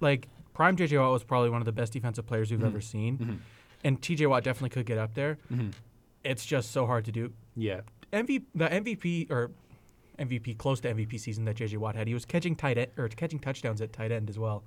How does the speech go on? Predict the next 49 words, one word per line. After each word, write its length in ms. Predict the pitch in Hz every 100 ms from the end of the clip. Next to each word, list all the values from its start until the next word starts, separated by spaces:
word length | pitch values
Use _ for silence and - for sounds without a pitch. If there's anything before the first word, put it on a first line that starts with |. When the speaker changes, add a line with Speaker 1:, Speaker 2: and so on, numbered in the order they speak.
| - -
Speaker 2:
Mm-hmm. 220 | 127 120 104
Speaker 1:
which 180 | 113
is 180 | 117 110 -
ridiculous. 580 | 120 117 - 147 160 -
Speaker 2:
<laughs> 40 |
That's 200 | 117 113
true. 180 | - 92
Speaker 1:
So 100 | -
he's 200 | 147 165
just, 160 | 147 143
like, 220 | 131 113
a 80 | 113
different 360 | 139 - 123
level 220 | 120 117 117
of 80 | 113
athlete. 320 | 113 113 160
I 60 | 151
think 160 | 196
they're 100 | 202
two 240 | 190 - 170
very 260 | 139 127 110
different 420 | 120 120 151 - - - -
Speaker 2:
They're 140 | 170 170
Speaker 1:
players. 180 | 226
Speaker 2:
very 280 | 147 135 127
different, 460 | 117 110 107 98 107
both 220 | 123 117
different 260 | 123 117 -
size. 720 | 107 98 101 98 - - - - - - - -
Speaker 1:
But 140 | 175
in 60 | 170
Speaker 2:
different 160 | 117
Speaker 1:
terms, 320 | 190 208 208 -
in 100 | 165
terms 240 | 143 196 202
of 120 | 165
production, 580 | 143 131 123 - 208 220 -
I 120 | 120
think 260 | 113 113 113
that 160 | 107 110 -
T 140 | - 110
J 160 | 107
definitely 340 | 104 104 110 104
could 140 | 110
get 120 | 113
up 100 | 95
there 100 | -
with 140 | 95 92
J 100 | -